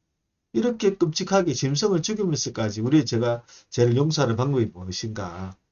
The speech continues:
하나님은 전능하시기 때문에 나, 너, 너 죄 용서에 말씀 맞춰도 되는데, 말씀으로 천지를 창조하셨듯이 말씀으로 우리의 죄의 문제를 해결할 수 있는 분이신데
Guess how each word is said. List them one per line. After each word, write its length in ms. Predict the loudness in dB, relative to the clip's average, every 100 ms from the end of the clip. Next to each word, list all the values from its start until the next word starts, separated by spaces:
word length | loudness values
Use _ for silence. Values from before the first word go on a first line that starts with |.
| _ _
하나님은 300 | 0 2 4
전능하시기 680 | 2 2 4 2 2 2 0
때문에 320 | -2 -2 -4
나, 200 | 4 4
너, 220 | 6 4
너 200 | 8 8
죄 340 | 10 6 4 2
용서에 520 | 2 2 2 0 -2 -10 _ _ _ _
말씀 400 | 6 6 6 0
맞춰도 320 | 0 0 0
되는데, 320 | -2 -4 -6 4
말씀으로 580 | 8 8 6 4 4
천지를 380 | 4 4 4 4
창조하셨듯이 1120 | 0 -2 0 0 -2 -4 -4 -4 -8 -6 -8 -8 -16 -20 _
말씀으로 760 | 6 6 6 4 2 2 0
우리의 520 | 0 0 2 2 2 0
죄의 260 | 2 2
문제를 320 | 0 -2 0 2
해결할 240 | 2 2
수 160 | 0 -2
있는 220 | -8 -4
분이신데 720 | -2 -2 -4 -8 -8 -6 -8